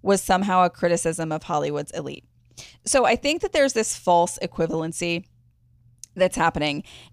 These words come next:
and it's that QAnon believers are largely conservatives.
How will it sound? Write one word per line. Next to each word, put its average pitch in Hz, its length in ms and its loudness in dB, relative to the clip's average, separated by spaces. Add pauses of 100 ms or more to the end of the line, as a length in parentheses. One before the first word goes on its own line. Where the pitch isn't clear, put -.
and 196 400 2 (140)
it's 214 400 0 (120)
that 202 420 2 (480)
QAnon 339 500 2
believers 214 680 0
are 190 160 2
largely 185 600 0
conservatives. 196 1300 -4